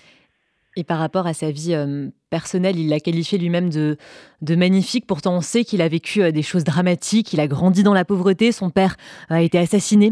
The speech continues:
à Auschwitz quand il était, euh, enfant. Finalement, c'est son parcours semé d'embûches qui a façonné, euh, l'homme qu'il est, euh, devenu, un homme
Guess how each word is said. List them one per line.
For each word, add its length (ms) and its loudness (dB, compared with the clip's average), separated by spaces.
à 100 0
Auschwitz 520 -2
quand 260 -4
il 100 2
était, 280 2
euh, 200 0
enfant. 360 2
Finalement, 440 4
c'est 100 0
son 160 2
parcours 460 -2
semé 400 2
d'embûches 520 0
qui 120 2
a 40 0
façonné, 720 2
euh, 160 2
l'homme 220 2
qu'il 240 -2
est, 160 4
euh, 220 -2
devenu, 600 2
un 120 2
homme 160 2